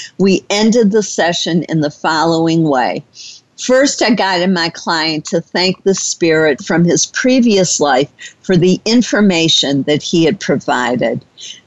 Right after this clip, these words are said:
Then he released his spirit from that life of the burden of sadness and feelings of not being good enough and appreciated. We removed the negative feelings from the past life and the current life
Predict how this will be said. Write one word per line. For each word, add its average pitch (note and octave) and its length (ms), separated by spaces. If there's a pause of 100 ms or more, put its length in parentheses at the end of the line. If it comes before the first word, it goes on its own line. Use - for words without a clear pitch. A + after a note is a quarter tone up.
Then A#3 420
he B3 220
released F#3+ 720
his D#3 180
spirit D#3+ 640
from F3 380
that D#3+ 400
life G3 520 (120)
of - 160
the D#3+ 120
burden F#3+ 720 (160)
of D#3 120
sadness C3 1000
and E3 220
feelings A3 760
of D3+ 140
not D3+ 320
being D3+ 280
good D#3 220
enough C#3+ 400
and D3+ 140
appreciated. - 1080 (520)
We A3+ 200
removed G#3 840
the G3+ 120
negative G#3 540
feelings G#3+ 560
from F#3+ 220
the F3 180
past A3+ 480
life G3 280 (260)
and D4+ 300
the G#3 120
current F3 440
life C3 320